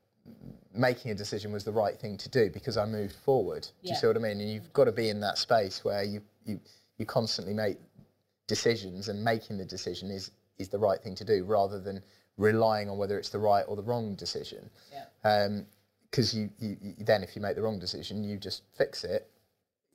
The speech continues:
Speaker 1: much quicker and get to the place you wanna be. So, you know, for me, uh, not living, not having regrets and not living in that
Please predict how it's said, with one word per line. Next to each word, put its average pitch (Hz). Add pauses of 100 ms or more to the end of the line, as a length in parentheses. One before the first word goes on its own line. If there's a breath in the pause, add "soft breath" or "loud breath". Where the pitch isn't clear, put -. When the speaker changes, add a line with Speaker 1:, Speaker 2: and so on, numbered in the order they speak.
(180)
Speaker 1:
much -
quicker 110 (140)
and 104 (280)
get -
to -
the -
place -
you -
wanna 104
be. 113
So, 120 (640 loud breath)
you 127
know, 113
for -
me, 117 (540 soft breath)
uh, 110
not 131
living, 110
not 123 (100)
having 104
regrets 92
and 107
not 110
living 107
in 92
that 90